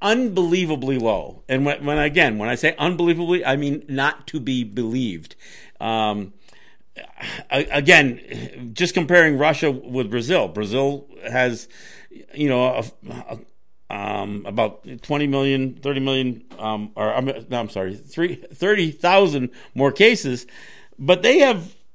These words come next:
ten times the amount of, uh, deaths that, uh, that Russia does. It just doesn't, doesn't make any sense. So you have to take all of this data, including the U S data, with a grain of salt. Um,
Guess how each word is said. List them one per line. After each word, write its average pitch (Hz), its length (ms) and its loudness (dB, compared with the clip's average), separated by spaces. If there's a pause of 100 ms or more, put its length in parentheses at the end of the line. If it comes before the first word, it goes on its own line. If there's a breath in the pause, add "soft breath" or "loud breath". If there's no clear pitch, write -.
(760)
ten 233 300 2
times 208 400 0
the 147 80 2
amount 143 280 2 (120)
of, - 80 -8
uh, 147 40 -2
deaths 226 400 -2
that, 113 260 -2
uh, 110 340 2
that 117 160 -4
Russia 151 260 -6
does. 95 220 -8
It 147 140 -6
just 226 120 0
doesn't, 185 280 -4
doesn't 147 200 0
make 123 140 -2
any 107 120 -4
sense. 104 280 -10
So 131 300 -2 (760 loud breath)
you 175 160 2
have 226 160 2
to 247 60 -12
take 240 340 2
all 185 220 6
of 151 80 -2
this 127 120 -6
data, 120 380 -2
including 269 460 -2
the 240 80 0
U 202 200 2
S 170 140 4
data, 90 400 -4
with 143 140 2
a 156 40 0
grain 143 220 2
of 131 80 -2
salt. 92 380 -4 (100)
Um, 110 480 -2